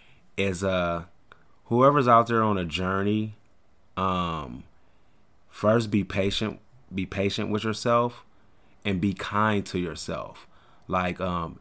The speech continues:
don't beat yourself up. 'Cause a lot of times we kinda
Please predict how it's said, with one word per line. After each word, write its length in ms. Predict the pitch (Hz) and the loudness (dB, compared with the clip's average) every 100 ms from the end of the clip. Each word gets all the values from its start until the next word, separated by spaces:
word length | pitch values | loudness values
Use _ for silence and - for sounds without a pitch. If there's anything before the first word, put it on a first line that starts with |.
| 85 | -4
don't 360 | 101 123 101 | 0 0 0
beat 280 | 90 110 101 | 0 0 0
yourself 560 | 107 92 - 95 92 - | -2 -2 -2 -2 -2 -2
up. 460 | 90 - - - - - - - - - - - | -2 -4 -12 -20 -20 -20 -20 -20 -20 -20 -20 -18
'Cause 160 | - 92 | -8 -4
a 60 | 95 | 0
lot 240 | 95 110 | 2 2
of 60 | 110 | 2
times 460 | 117 98 95 87 | 0 0 0 -4
we 120 | 95 98 | -4 -4
kinda 480 | 104 95 90 85 | -2 -2 -2 -6